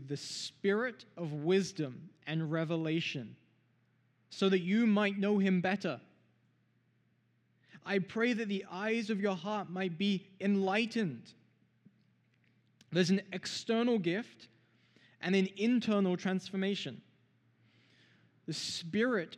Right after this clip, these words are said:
of wisdom and revelation being given to us. A-, and the enlightenment, the opening of the eyes of our heart.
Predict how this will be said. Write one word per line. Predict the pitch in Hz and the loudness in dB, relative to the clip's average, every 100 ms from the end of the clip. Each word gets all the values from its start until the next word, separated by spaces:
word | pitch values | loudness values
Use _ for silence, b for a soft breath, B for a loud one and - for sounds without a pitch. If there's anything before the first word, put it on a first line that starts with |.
| - | -8
of | 156 | -6
wisdom | 139 175 196 - 160 131 147 - | 0 2 2 -2 -6 -6 -16 -12
and | 156 160 | -4 -2
revelation | 165 160 156 156 151 143 131 | 0 0 -2 -2 -2 -6 -4
being | 147 151 | -2 -2
given | 147 147 147 | -2 -2 -4
to | 135 120 | -8 -14
us. | - - - - _ _ _ _ _ _ _ _ _ b b b b b | -18 -20 -20 -20 _ _ _ _ _ _ _ _ _ b b b b b
A-, | 147 - | -12 -4
and | 190 190 | 0 0
the | 185 185 - - - | 0 -2 -4 -16 -6
enlightenment, | 175 190 185 180 214 220 196 196 170 127 | 0 2 2 2 -2 -2 -2 0 -2 -4
the | 156 - 196 | -8 -6 -4
opening | 226 226 202 190 156 143 - | -4 -2 0 0 0 -4 -8
of | 160 160 | -6 -4
the | 170 | -6
eyes | 160 165 156 | -4 -4 -4
of | 160 | -4
our | 156 | -6
heart. | 151 160 151 | -10 -12 -12